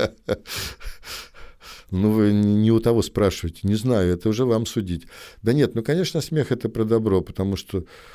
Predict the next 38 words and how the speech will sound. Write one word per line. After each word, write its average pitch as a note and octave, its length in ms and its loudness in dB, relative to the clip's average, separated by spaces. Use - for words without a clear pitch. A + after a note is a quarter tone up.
как G2 140 -2
сказал G#2 240 2
Никулин, G#2+ 540 2
один F#2 380 -4
из F2 100 -2
моих F#2 260 -2
любимых A2 360 0
клоунов, F2 420 0
безусловно, E2 600 -4
потому F2 260 -4
что - 180 -8
он E2 120 -4
и D#2+ 100 -4
человек, G#2 440 -2
э, F2+ 380 -6
фантастический, F2 880 -6
а - 80 -6
мне F#2+ 160 -2
посчастливилось F2 760 -4
с - 80 -12
ним C#2+ 260 -8
встречаться, A2+ 680 -2
и E2 40 -2
неоднократно. E2+ 840 -4
Он, F#2 320 -4
он G#2+ 160 -2
говорил: G2 220 0
«Если - 140 -6
человек B2+ 200 2
улыбнулся, B2+ 560 0
значит, A2 400 -4
на G2 80 0
свете A#2+ 340 -2
умер G#2+ 260 0
хотя G2+ 240 -2
бы G#2+ 120 0
один F#2+ 200 0
микроб». D#2+ 400 -4